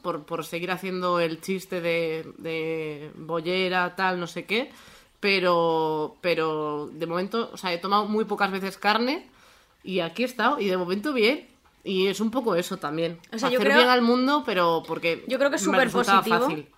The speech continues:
Speaker 2: Me gusta mucho la gente que sea vegana, que cada vez más gente lo sea, y voy a exigirlo, que todo el mundo <laughs> lo sea, pero <laughs> porque es mejor para el, para, evidentemente es mejor.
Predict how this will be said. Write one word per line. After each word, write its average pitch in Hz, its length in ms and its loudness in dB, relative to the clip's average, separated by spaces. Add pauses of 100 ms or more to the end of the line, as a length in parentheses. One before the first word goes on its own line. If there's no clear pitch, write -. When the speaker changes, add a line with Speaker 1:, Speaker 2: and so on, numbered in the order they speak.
(160)
Speaker 2:
Me 226 140 0
gusta 226 300 2
mucho 247 340 -2
la 226 100 0
gente 226 220 -6
que 214 80 -8
sea 214 140 -2
vegana, 208 380 0
que 262 100 -6
cada 208 140 2
vez 202 180 -4
más 208 180 -4
gente 208 300 -6
lo 190 100 -4
sea, 208 400 -4 (480)
y 226 120 -4
voy 208 100 2
a 202 60 4
exigirlo, 214 680 -4 (1160)
que 226 100 -2
todo 214 160 -2
el 208 80 0
mundo 214 360 2
<laughs> - 60 -12
lo 202 140 2
sea, 214 400 2 (560)
pero 233 160 0 (180)
<laughs> 262 140 -4
porque 247 300 4
es 240 80 0
mejor 220 340 0
para 226 180 2
el, 185 140 -6
para, 170 360 -8
evidentemente 180 580 -4
es 226 80 -4
mejor. 160 380 -10